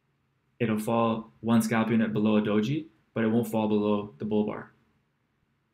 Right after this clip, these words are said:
And so here, for example, it might fall a scalp unit below this doji,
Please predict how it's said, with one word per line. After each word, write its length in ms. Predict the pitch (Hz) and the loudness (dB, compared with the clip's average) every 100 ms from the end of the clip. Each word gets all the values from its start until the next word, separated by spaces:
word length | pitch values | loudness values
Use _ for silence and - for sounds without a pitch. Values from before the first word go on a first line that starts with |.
| _ _ _ _ _ _ _ _ _ _ _ _ | _ _ _ _ _ _ _ _ _ _ _ _
And 80 | 113 | -6
so 100 | 107 | -2
here, 180 | 107 120 | 0 0
for 100 | 117 | 0
example, 480 | 107 107 107 104 - _ _ - | -2 -2 -2 -6 -10 _ _ -10
it 220 | 107 - | -8 -4
might 260 | 110 120 117 | -2 0 0
fall 240 | 113 107 | -2 -2
a 40 | |
scalp 300 | 107 107 107 | -2 -2 0
unit 200 | 110 107 | 4 2
below 440 | 107 107 107 101 - | 2 2 2 0 -6
this 160 | 104 104 | -8 -2
doji, 480 | 120 123 107 107 | 0 2 2 0